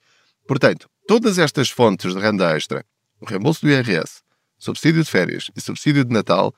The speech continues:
deve servir para suprir, para comportar as despesas anuais que não cabem no nosso orçamento mensal. Muito bem, então vamos agora partir do princípio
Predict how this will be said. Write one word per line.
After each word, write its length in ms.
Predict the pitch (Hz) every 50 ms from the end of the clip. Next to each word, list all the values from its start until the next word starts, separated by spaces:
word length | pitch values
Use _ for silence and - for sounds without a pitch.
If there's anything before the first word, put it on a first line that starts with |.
| _ _ _ _ _ _ _ _
deve 400 | - 104 104 117 120 135 143 156
servir 540 | 151 - - 185 165 139 117 107 101 104 113
para 280 | - - 101 92 92 -
suprir, 920 | - - - - - 226 254 208 - - 147 127 113 98 95 101 127 208 - _ _ _ _ _ _ _ _ _ _ _ _ _ -
para 200 | - 101 101 98
comportar 1080 | - _ - 202 240 247 233 - - - 147 135 - - - 98 90 82 82 95 131 202 - _ _ _ _ _ _ _ _ _ _
as 160 | - 110 113 107
despesas 560 | - - - - 185 185 160 135 131 107 101
anuais 520 | 107 98 98 92 87 85 82 92 104 -
que 120 | - - 120
não 160 | 117 113 113
cabem 360 | 107 - 95 92 92 104 104
no 140 | 101 104 95
nosso 360 | 95 87 82 85 - - -
orçamento 640 | 92 87 - - 95 90 87 90 92 - - 95 - -
mensal. 840 | 107 101 107 110 123 131 135 131 127 123 - - - - - - - _ _ _ _ _ _ _ _ _ _ _ _ _ _ _ _ _ _ _ _ _ _
Muito 220 | - 190 226 190 151
bem, 180 | 127 92 76 - - -
então 320 | - 95 90 - 113 123 143
vamos 260 | 147 165 180 175 165
agora 360 | 185 180 175 143 113 98 95
partir 380 | - - 113 107 - 143 135 117
do 100 | 110 107
princípio 680 | - 113 123 120 117 - - 175 202 - - 220 220